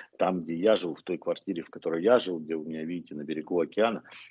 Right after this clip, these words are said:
сегодня бы я не смог такую квартиру купить, ни, б-, и рядом бы не смог, потому что так всё подорожало.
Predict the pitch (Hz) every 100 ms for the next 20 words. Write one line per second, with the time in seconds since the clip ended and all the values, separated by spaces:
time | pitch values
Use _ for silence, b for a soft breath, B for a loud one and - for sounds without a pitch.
0 | _ - - 87 107 143 95 76 82 175
1 | 104 - 127 151 185 - 117 - 82 -
2 | 78 69 - - 76 - 87 87 76 87
3 | 90 85 87 85 82 82 90 117 170 180
4 | 104 80 80 - 71 _ 80 76 - _
5 | 85 - - 73 73 78 78 78 69